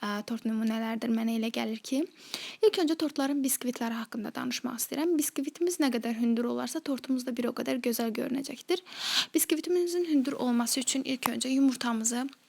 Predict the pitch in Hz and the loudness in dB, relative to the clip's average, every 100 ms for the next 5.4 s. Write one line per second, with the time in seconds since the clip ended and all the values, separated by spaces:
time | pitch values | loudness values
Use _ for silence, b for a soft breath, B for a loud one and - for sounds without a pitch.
0 | _ - 262 254 269 269 - 233 220 226 | _ -2 0 2 4 2 2 -2 -2 -2
1 | 233 - 240 - 233 - 226 226 254 - | -4 -6 -6 -4 -2 0 -2 -4 -6 -6
2 | - B B B - 247 - 247 285 - | -8 B B B -4 -4 -2 0 -2 -4
3 | - - - 226 220 - 233 226 - 240 | -10 -10 -2 0 2 0 0 -2 -2 -2
4 | 247 247 262 262 240 226 233 226 233 226 | -2 0 2 4 2 2 2 2 2 0
5 | 254 254 277 294 | 0 0 -2 -8